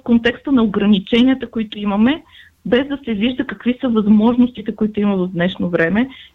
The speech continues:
а, не само в, а, България, в световен мащаб, защото образованието в момента в световен мащаб претърпява големи трансформации,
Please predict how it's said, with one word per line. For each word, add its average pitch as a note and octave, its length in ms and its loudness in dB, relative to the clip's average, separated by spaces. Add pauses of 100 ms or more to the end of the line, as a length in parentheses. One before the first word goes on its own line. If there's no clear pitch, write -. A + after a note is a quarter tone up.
(120)
а, G3 180 0
не G3 240 0
само A3+ 280 0
в, F#3 180 -4 (160)
а, E3+ 320 0 (140)
България, F#3 540 0
в B3+ 140 -8
световен C4 460 -2
мащаб, G#3+ 420 -2
защото G#3 340 -6 (340)
образованието G#3 800 2
в A3 180 -4
момента G#3+ 500 0
в G3 240 -6
световен G3 400 0
мащаб A3+ 480 0
претърпява G3 760 -2 (280)
големи G3 420 0
трансформации, F#3+ 840 -4